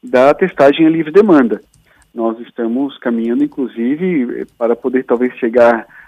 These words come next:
no agendamento online a cinco mil, talvez seis mil testes agendados, eh, por pacientes que, por cidadãos que decidiram entrar no site, agendar o seu teste e testar nos pontos que nós já disponibilizamos.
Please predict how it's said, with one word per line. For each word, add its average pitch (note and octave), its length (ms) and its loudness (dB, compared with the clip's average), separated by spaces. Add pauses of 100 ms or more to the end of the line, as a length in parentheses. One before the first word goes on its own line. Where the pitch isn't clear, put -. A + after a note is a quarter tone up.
(140)
no D3 260 2
agendamento C3+ 580 0
online A#2+ 580 0
a C#3+ 100 0 (120)
cinco F3+ 240 -6
mil, B2 280 0
talvez B2+ 320 -4
seis C3+ 160 -2
mil B2+ 160 -4
testes B2 360 -2
agendados, A#2 600 -2 (520)
eh, A#2 240 0 (120)
por B2+ 120 -8
pacientes C#3 760 -2
que, F#3 300 -10
por D#3+ 260 -14
cidadãos F3 420 0
que A3+ 160 -12
decidiram G#3+ 500 -4
entrar E3 200 0
no E3 100 -10
site, E3 520 0
agendar C3 340 0
o A#2+ 80 -8
seu C#3+ 100 -2
teste C#3+ 360 -2
e F3+ 420 -10
testar E3+ 420 -2
nos F3+ 180 -6 (1000)
pontos D3 260 2
que - 80 -8
nós C#3+ 120 0
já D3 80 4
disponibilizamos. C#3+ 640 -4